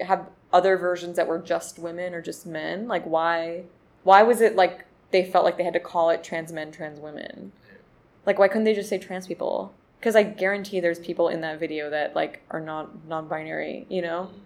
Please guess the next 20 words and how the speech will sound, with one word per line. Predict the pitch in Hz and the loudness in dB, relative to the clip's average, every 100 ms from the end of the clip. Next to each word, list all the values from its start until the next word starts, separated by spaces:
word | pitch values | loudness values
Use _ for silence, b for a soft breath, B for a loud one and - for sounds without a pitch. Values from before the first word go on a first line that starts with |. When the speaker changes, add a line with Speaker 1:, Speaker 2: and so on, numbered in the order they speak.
| _ | _
Speaker 1:
Or | 180 190 | 8 10
Speaker 2:
And | 180 | 8
it's | 185 | 6
Speaker 1:
they | 196 | 2
Speaker 2:
shorter. | 185 - | 2 2
Speaker 1:
should, | - | 6
or | 208 | 8
they | 214 202 | 8 6
should | - 202 277 | 6 6 6
have | 226 - | 6 2
people. | 165 156 160 202 208 - | -4 -2 0 0 -4 0
What? | 180 269 - b b b - | 0 0 -6 b b b 4
And | 294 | 6
it's | 339 | 6
shorter. | - 392 392 349 262 180 175 - | 4 4 4 6 6 6 4 4
Like, | 269 269 | 2 4
why | 226 269 320 | 6 8 8
make | 330 285 277 | 6 6 6
it | 214 | 6
longer | 185 170 196 175 156 156 160 185 | 4 4 2 0 0 0 0 -4